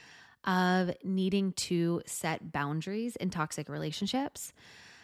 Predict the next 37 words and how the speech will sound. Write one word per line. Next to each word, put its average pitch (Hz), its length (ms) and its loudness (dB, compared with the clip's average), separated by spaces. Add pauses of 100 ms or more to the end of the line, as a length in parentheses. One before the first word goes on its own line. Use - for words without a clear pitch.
(460)
The 180 220 2
need 180 480 2
for - 180 -6
us 180 200 -2
to 180 80 -6
have 196 600 2
people - 280 -2
in 185 140 -4
our 170 140 0
life 165 360 -2
who 233 160 -2
we 202 140 2
feel 185 460 0
cherished 160 680 -4
by, 180 600 0 (640)
who 214 100 0
support 185 540 0
our 180 120 0
authentic 175 440 -2
self. - 580 -4 (1400)
Maybe 196 240 2
there's 208 200 2
some 208 180 0
deeper 190 640 0 (600)
trauma 180 360 -4
healing 220 360 0
work. 254 460 -2 (220)
And 208 120 2
in 233 160 2
this 262 160 0
conversation 202 580 -2
with 175 140 -4
her, 175 140 -4
it 180 60 -6
was - 120 -6
clear 185 320 0
that 165 200 0